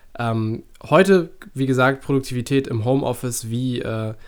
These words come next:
ja, schafft man es, diese ganzen Ablenkungen und, ähm,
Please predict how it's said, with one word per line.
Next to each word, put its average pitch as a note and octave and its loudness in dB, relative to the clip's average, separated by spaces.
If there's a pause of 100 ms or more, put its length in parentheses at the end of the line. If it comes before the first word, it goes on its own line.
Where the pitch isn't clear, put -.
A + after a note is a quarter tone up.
(400)
ja, - -4
schafft - -2
man C3+ 4
es, B2+ 0
diese A#2+ -4
ganzen B2 -4
Ablenkungen A#2 0
und, A2 -4
ähm, G#2+ -6